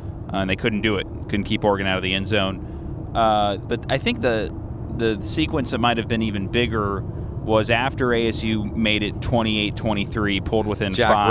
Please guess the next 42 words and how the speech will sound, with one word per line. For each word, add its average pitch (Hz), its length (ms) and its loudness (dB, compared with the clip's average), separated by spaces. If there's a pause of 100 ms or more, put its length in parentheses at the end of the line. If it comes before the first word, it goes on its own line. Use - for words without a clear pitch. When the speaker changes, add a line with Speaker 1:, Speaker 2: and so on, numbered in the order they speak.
(120)
Speaker 2:
breaking 107 160 -2
the 104 80 -2
sequences. 92 720 -4 (160)
Speaker 1:
That's - 180 -4
right. 95 260 4 (540)
Uh, 110 540 4 (1080)
A 147 180 4
S 170 140 0
U 165 120 0
gives 147 200 2
up 143 140 4
the 135 80 -6
big 127 220 2
kickoff 123 420 2
return, 113 560 -2 (540)
and 110 180 4
then 113 220 4
they 110 80 0
gave 120 160 4
up 117 80 0
a 110 60 0
couple 120 280 2
long 104 260 2
handoffs 127 600 2
right 107 180 2
after 127 320 2
that 101 240 0
that 107 100 2
allowed 110 280 4
Oregon 110 260 0
to 101 80 -2
get 107 140 -2
into 104 160 -4
field 107 240 2
goal 107 140 4
range 101 340 -2
and 101 60 -4
make 98 180 -2
it 101 40 -2
an 98 120 0
eight-point 110 440 0
game, 95 380 2